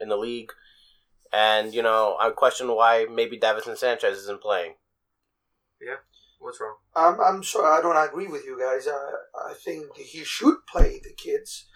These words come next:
Speaker 3: He should play them all the time. My disagreement with Pochettino is that, and I guess he has to play them now, my disagreement with him is he should have done it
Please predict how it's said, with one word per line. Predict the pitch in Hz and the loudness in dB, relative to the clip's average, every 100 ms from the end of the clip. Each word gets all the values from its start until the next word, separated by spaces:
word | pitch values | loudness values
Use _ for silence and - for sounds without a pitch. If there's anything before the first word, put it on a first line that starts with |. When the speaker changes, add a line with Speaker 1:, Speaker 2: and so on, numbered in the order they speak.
| _ _ | _ _
Speaker 3:
He | _ - | _ -14
should | - 214 240 | -10 -6 -4
play | 196 175 | 0 0
them | 156 143 | 0 0
all | 143 | 0
the | 131 | 0
time. | 127 196 151 135 _ _ _ - 143 | 2 4 4 0 _ _ _ -4 4
My | 156 170 175 165 165 _ _ _ _ | 8 8 6 -2 -8 _ _ _ _
disagreement | - - 139 143 196 254 196 | -12 -4 -2 -2 -4 -2 -4
with | 156 - | -6 -8
Pochettino | 147 - - 156 143 143 | -12 -10 -10 -8 -6 -6
is | 135 | 0
that, | 143 - - _ _ _ _ _ | 2 2 0 _ _ _ _ _
and | 151 143 | -4 -4
I | 151 | -2
guess | 160 156 - | -2 -2 -4
he | - 185 | -12 -8
has | 147 170 190 | 0 2 2
to | - | -2
play | - 147 127 | -8 -8 -6
them | 127 127 | -8 -2
now, | 151 123 127 - _ _ _ _ - | 0 0 -2 -8 _ _ _ _ -8
my | 147 143 | -8 -6
disagreement | - 143 165 220 | -6 -4 -2 -2
with | 170 | -2
him | 170 156 | -6 -8
is | 151 - | -10 -14
he | - 160 | -16 -14
should | - - 147 | -12 -6 -2
have | 143 | -2
done | 156 143 | -2 -2
it | 143 | -4